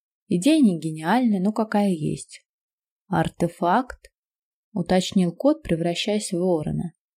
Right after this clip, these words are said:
«Да, кольцо там, цепочка, заколка. Я буду в кухне». Не дождавшись ответа от задумчивого и явно озадаченного моим ответом хранителя,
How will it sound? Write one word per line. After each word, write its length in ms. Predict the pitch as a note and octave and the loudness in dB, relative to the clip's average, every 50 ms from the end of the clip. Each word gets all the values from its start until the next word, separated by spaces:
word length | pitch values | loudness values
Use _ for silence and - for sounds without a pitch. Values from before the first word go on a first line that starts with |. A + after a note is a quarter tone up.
| _ _ _ _ - | _ _ _ _ -4
«Да, 400 | F3+ E3 A3 A3 F#3 D3+ - - - | 0 2 4 4 4 2 -2 -8 -4
кольцо 540 | - A#3 B3 A#3+ A#3+ - - - F3+ G#3 A#3+ | 0 2 2 2 2 0 0 2 2 2 2
там, 260 | A#3 - E3+ E3+ E3 - - | 0 -2 -4 -4 -8 -12 -6
цепочка, 680 | - - - - - D#3+ F3+ G#3+ G#3+ - - - E3+ | -4 -4 -4 -2 0 2 2 2 2 0 -4 -8 -6
заколка. 800 | - - D#3+ D#3 - - E3+ F#3+ A3 A3 G#3 - - E3 E3 D#3+ _ _ _ _ | -4 -4 -4 -6 -4 0 0 2 2 2 0 -4 -8 -10 -10 -10 _ _ _ _
Я 220 | - G3+ B3 C4 | 0 2 2 4
буду 200 | A#3+ B3 G#3+ A#3+ | 4 2 2 2
в 100 | A#3 - | 0 0
кухне». 480 | - F3 D#3+ - - - - - F3+ - _ _ _ _ _ _ _ _ _ _ _ _ _ _ _ _ _ _ _ G#3 | -2 -2 -2 -2 -4 -8 -10 -10 -10 -14 _ _ _ _ _ _ _ _ _ _ _ _ _ _ _ _ _ _ _ -2
Не 100 | F3+ F#3+ | 0 2
дождавшись 640 | F#3 A3 A#3 A3+ A3+ - D#4 D4+ D4+ - - - - | 4 4 2 2 4 2 2 2 2 -2 -8 -2 0
ответа 540 | G#3+ G#3 - - A3 B3+ C#4 C#4 C#4 G3+ F3+ | 0 0 0 0 2 4 4 4 2 2 0
от 100 | F3 E3 | 0 2
задумчивого 800 | F3+ F3+ F3+ F3 A3 A3 A3 G#3+ - - F#3 F3 F3 F3 E3+ E3+ | 0 0 2 4 4 4 4 2 0 -4 -6 -6 -4 -4 -4 -2
и 80 | E3+ F3 | 0 0
явно 360 | F3+ F#3+ F#3+ F3+ F3 E3+ E3+ | 2 2 2 2 0 -2 -2
озадаченного 680 | F3 - F#3 F3 E3+ F#3 F3+ F3+ - - - E3+ E3 | -2 0 0 0 2 2 0 0 0 0 0 0 0
моим 360 | D#3+ D#3+ E3 E3 E3 E3 D#3+ | 2 2 2 2 2 2 2
ответом 420 | E3 D#3+ - E3+ E3+ E3+ - E3 E3 | 0 2 2 0 0 0 -2 -6 -6
хранителя, 680 | - E3 E3+ E3+ F3 F#3+ A#3 B3 B3 - F3 - | -2 -2 0 2 4 4 4 4 2 -2 -8 -8